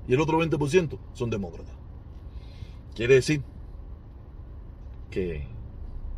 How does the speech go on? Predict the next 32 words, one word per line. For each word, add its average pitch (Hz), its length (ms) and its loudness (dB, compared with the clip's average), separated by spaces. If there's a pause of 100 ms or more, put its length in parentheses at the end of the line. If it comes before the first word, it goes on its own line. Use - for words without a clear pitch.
(640)
aquí 104 240 0
nada 101 260 0
sirve. 76 400 -6 (580)
Aquí 127 180 0
estamos 147 280 6
embarcados, 113 460 0
aquí 113 80 -8
estamos 127 300 0
jodidos. 95 360 -2 (280)
Aquí 156 180 6
solamente 170 380 6
lo 147 80 2
único 175 260 8
que 147 80 4
nos 143 140 4
queda 185 300 10
es 247 120 8 (580)
ver 185 260 12
la 156 140 8
autodestrucción 120 960 2 (680)
y 131 80 -6
tratar 165 440 10 (800)
de 110 120 -2
ver 151 140 4
cómo 143 220 4
nos 123 140 0
salvamos. - 360 -8 (960)
¿Ok? 147 160 6 (560)
Pero 139 140 8
antes 156 200 10
de 226 140 12
irme, 170 280 4